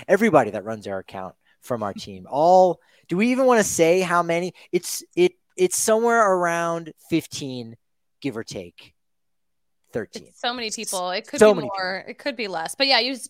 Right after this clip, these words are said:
Speaker 2: should definitely follow all of us at T N V R underscore Rockies on Twitter.
Speaker 1: Follow me at Patrick D Lyons on Twitter.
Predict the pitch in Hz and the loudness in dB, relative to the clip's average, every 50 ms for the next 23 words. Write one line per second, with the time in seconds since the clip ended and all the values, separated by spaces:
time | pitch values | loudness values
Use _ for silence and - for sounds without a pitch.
0 | - 226 - - 330 254 320 320 320 - 370 320 294 302 302 - - 254 233 226 | -18 -14 -10 -8 -4 0 0 0 0 0 -2 -4 -4 -4 -4 0 2 4 4 4
1 | 233 226 220 220 220 214 214 196 - 220 226 220 214 202 196 190 208 214 - - | 4 4 4 2 2 0 0 0 0 0 -2 -2 -4 -6 -6 -6 -6 -6 -6 -6
2 | 285 277 294 285 202 - - 262 214 196 196 196 196 185 175 170 180 170 185 185 | -4 -4 -4 -4 -6 -8 -10 -8 -8 -8 -8 -8 -8 -8 -8 -8 -8 -10 -10 -10
3 | 160 175 175 - - - 175 170 170 165 156 147 156 - 165 165 165 165 - - | -12 -12 -14 -12 -12 -10 -10 -8 -8 -8 -8 -8 -10 -12 -14 -16 -16 -14 -10 -8
4 | 170 170 160 165 - - - - - - - _ _ _ _ - 156 147 143 135 | -8 -8 -10 -12 -14 -16 -14 -14 -14 -16 -16 _ _ _ _ -2 0 0 0 -2
5 | 139 151 143 135 139 - - 147 135 - - 113 101 127 131 120 110 131 190 175 | -4 -2 -2 -2 -2 -4 -4 -6 -6 -6 -8 -12 -12 -10 -8 -6 -6 -4 -6 -6
6 | 117 110 101 - 107 104 98 110 123 _ | -6 -10 -14 -14 -14 -14 -14 -14 -16 _